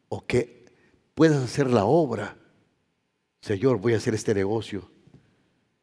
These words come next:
Usted puede sentir que Dios le dice, "No te conviene, hijo, haz esto." Pero qué lindo es cuando podemos tener esa sintonía.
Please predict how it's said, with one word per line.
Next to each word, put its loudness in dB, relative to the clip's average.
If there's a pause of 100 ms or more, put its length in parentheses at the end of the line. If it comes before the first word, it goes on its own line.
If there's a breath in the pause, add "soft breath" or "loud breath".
(560)
Usted -4
puede 2
sentir 0
que 0
Dios 0
le 2
dice, 0
"No -6
te -4
conviene, -8
hijo, -18 (880)
haz -10
esto." -12 (1080)
Pero -2
qué 2
lindo -2
es -10 (960)
cuando -2
podemos 0
tener -2
esa -4
sintonía. -6